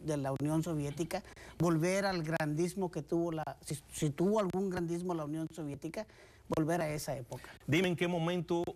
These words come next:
Speaker 2: en qué discurso Vladimir Putin ha dicho que él quiere regresar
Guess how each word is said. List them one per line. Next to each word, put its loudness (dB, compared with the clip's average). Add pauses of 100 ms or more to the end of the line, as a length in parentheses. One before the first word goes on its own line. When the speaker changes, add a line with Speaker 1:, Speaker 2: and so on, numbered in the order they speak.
(140)
Speaker 2:
en 2
qué 2
discurso 0 (840)
Vladimir 2
Putin 0
ha 0
dicho 0
que 0
él -2
quiere 0
regresar -2